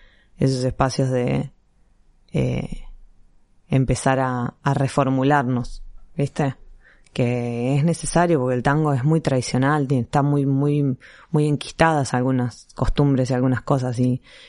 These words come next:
necesitamos movernos, necesitamos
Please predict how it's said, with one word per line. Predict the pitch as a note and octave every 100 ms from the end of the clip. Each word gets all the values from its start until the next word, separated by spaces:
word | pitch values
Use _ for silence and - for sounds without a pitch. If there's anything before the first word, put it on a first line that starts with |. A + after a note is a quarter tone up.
| -
necesitamos | C#3+ - - F3 D#3+ D#3+ C#3 B2 - - -
movernos, | D3 C3+ C3+ C3 B2+ A#2+
necesitamos | B2+ B2+ C3 B2+ D3 C3+ -